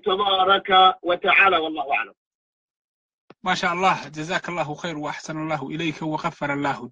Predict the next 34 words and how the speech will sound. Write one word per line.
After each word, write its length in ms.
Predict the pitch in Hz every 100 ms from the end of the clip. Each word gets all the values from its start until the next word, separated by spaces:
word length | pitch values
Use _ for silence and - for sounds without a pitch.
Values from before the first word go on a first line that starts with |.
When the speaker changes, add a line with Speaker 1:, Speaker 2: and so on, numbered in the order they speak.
| -
Speaker 2:
ذنبك. 580 | 151 120 - _ 175 160 _ _ _
ما 100 | 135
شاء 160 | 139 131
الله، 160 | 143 135
سيدي 340 | 139 156 151
ربي 240 | 127 123
سبحانه 420 | 135 127 - 160 147
وتعالى 520 | 156 - 147 151 107 95
ha 140 | -
kuu 200 | - 165
dhareeyo, 360 | 143 110 110 120
hana 180 | 143
kuu 220 | 147 160 147
asturo 300 | 143 127 131
sida 240 | 165 156
uu 200 | 156 180
dhareeyo 400 | 156 151 151 165 - - _ _ _ -
Abul 220 | 190 220
Anbiyaa 420 | 208 190 208 214
wal 160 | 202 196
Mursaliin, 600 | 196 175 185 208 135 110
Nabiyullaahi 640 | 135 135 160 147 135 135 160
Ibraahiim 560 | 135 135 127 165 127
alayhi 360 | 120 131 139 131
salaam. 400 | - 139 120 98
Maalinta 380 | 120 127 131 123
qiyaamaha, 540 | 127 117 131 143 127 - _ 123
Rabbi 180 | 117
subxaanahu 560 | 127 127 - 151 139 131
wa 100 | 147
tacaala 400 | 156 147 147 127
ha 140 | 175
ku 120 | 196 151
hariyo 420 | 113 107 113